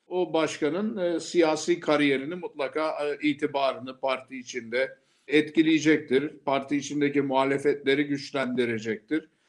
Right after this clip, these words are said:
Yani genel başkanlar bunları mutlaka ve mutlaka düşünüyordur.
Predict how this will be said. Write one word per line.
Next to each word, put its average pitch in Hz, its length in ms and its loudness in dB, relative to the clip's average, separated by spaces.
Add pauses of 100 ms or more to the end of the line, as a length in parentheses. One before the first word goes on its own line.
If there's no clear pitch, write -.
(220)
Yani 170 240 0
genel 165 340 4
başkanlar 180 720 -2
bunları 180 440 -2
mutlaka 196 680 2
ve 156 100 2
mutlaka 135 640 -6
düşünüyordur. 120 640 -10